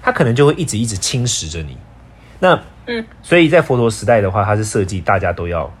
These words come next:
Speaker 1: 公开讲的。那，呃，僧侣们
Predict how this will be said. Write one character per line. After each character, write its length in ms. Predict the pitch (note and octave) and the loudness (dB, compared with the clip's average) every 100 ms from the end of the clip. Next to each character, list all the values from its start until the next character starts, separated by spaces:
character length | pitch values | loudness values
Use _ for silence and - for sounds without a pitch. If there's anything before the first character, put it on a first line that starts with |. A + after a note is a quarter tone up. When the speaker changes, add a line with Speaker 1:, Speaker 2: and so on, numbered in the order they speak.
| - | -10
Speaker 1:
公 140 | A2+ | -4
开 140 | G#2+ G#2+ | -2 -2
讲 140 | F2+ | -4
的。 160 | - - - - - | -10 -18 -20 -20 -8
那， 180 | - E3+ D3+ - - - - | 2 2 2 -14 -20 -20 -14
呃， 500 | - A2 G2+ G2 F#2 | -2 2 2 2 -2
僧 260 | F#2 - D#3+ | -4 0 2
侣 120 | D#3+ | 2
们 200 | F2+ E2 | -2 -4